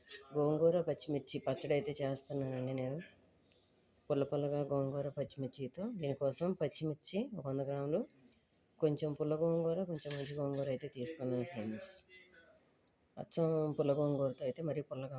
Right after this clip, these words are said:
ఉంటుందని చెప్పేసి మిక్సింగ్. ఇంకా దీనికోసం ధనియాలు, గల్లుప్పు, జీలకర్ర, వెల్లుల్లిపాయలు,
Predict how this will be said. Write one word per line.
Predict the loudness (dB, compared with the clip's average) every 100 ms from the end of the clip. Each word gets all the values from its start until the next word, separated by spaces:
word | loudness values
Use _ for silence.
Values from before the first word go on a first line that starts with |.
| -6
ఉంటుందని | -6 -6 -6
చెప్పేసి | -8 -16 -12 -6
మిక్సింగ్. | -6 -6 -6 -4 -6 -8 -10 -8 -6 -4
ఇంకా | 0
దీనికోసం | 2 2 0 -2 -2 -6 -8 -20 _ _ -20 _ 0
ధనియాలు, | 2 2 2 2 2 -2 -6 _ _ _ -20 -20 -20 _ _ _ -2
గల్లుప్పు, | 6 6 6 2 2 0 0 -2 -12 -20 -20 _ _ _ _ _ _ _ _ _ _ _ _ -16
జీలకర్ర, | -2 0 0 -2 -2 -4 -4 -6 -10 _ _ _ _ -20 -20 _ _ _ _ _ -12
వెల్లుల్లిపాయలు, | -6 -2 -2 0 0 2 2